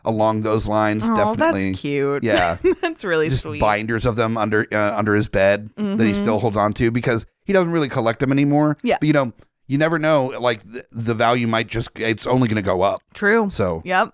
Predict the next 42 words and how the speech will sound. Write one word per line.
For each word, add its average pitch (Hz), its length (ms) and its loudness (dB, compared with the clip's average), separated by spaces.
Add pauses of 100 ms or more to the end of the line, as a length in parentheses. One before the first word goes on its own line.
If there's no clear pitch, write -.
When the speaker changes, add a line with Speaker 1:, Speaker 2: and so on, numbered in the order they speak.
Speaker 2:
<laughs> 277 40 -2 (1080)
Yeah, 208 160 0
they're 196 140 -2
not 247 260 0
for, 190 120 0
like, 165 200 -2
his 170 200 -6
interest 185 520 -4
or 147 60 -6
anything. 143 400 -10
They're 170 120 -2
just, 180 280 -6
like, 147 160 -4
a 151 180 -2
good 170 220 0
investment. 156 580 -6
Speaker 1:
We 156 80 2 (320)
put - 160 -4
so 151 80 -2
much 123 180 -2
time 120 320 -2
and 104 200 -4 (100)
investment 113 560 -4
into 113 300 -2
it 107 80 -4
when 101 100 -2
he 101 60 0
was 101 100 -2
a 95 60 -10
kid. 107 240 -2
He 110 80 -6
doesn't 117 280 0
wanna 104 160 2
just 95 180 -6
get 98 200 -4
rid 101 180 0
of 170 80 0
them. 320 100 -2
Speaker 2:
Yeah, 277 300 2
no. 165 240 -8
Speaker 1:
Yeah, 82 280 -4 (120)
yeah. 82 260 -12